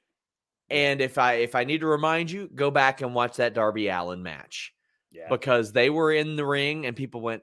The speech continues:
Speaker 2: "Oh, shit." And people are gonna see this match
Speaker 1: Mm.
Speaker 2: and they're gonna go, "Oh, shit."
Speaker 1: Yeah.
Speaker 2: Um,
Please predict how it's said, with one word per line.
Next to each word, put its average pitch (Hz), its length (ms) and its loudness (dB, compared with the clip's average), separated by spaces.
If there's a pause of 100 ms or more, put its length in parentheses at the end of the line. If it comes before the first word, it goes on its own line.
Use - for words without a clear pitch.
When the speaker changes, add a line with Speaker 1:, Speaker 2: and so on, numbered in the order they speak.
Speaker 2:
"Oh, 113 540 2
shit." - 580 -6
And 104 120 -6
people 127 300 -6
are 156 140 0
gonna 175 180 -4
see 208 220 -8
this 196 260 -2
match 113 480 0 (260)
Speaker 1:
Mm. 113 100 -20
Speaker 2:
and 104 200 -2
they're 110 140 2
gonna 131 180 -2
go, 113 320 2
"Oh, 92 220 -4
shit." - 560 -12 (340)
Speaker 1:
Yeah. 101 360 -4
Speaker 2:
Um, 92 260 -8